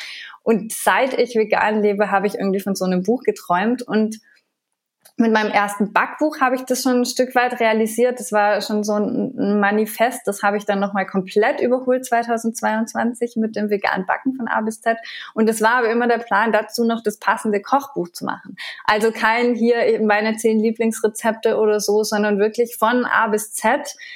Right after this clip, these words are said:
Ähm, so, ich nenn's No-Bullshit-Backbuch, <laughs> ganz gerne, weil es ging mir drum, auf jeder Seite ein Rezept zu haben, was du kochen willst. Also nicht dieses,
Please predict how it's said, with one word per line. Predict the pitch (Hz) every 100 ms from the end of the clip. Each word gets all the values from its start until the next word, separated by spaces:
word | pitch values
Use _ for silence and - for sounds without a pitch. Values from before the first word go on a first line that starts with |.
| - - - -
Ähm, | 214 214 214 -
so, | 214
ich | - -
nenn's | 226 233 226 - -
No-Bullshit-Backbuch, | - 214 220 240 247 240 254 247 - 175 175 - - - 185 240 - - - -
<laughs> | 320 - - 247 -
ganz | 226 233
gerne, | - 175 202 254 - - - -
weil | 196 208 240 262 262 -
es | 233 -
ging | 247
mir | 262 262
drum, | 247 240
auf | 220 214 190
jeder | 208 233 262 302 294
Seite | 262 190 220 240 -
ein | 214
Rezept | 208 202 - 233 240 -
zu | 226 190
haben, | 202 220 214
was | 208 -
du | 233
kochen | 226 240 254 226 165
willst. | 165 -
Also | 180 202 226
nicht | 247 254
dieses, | 240 226 233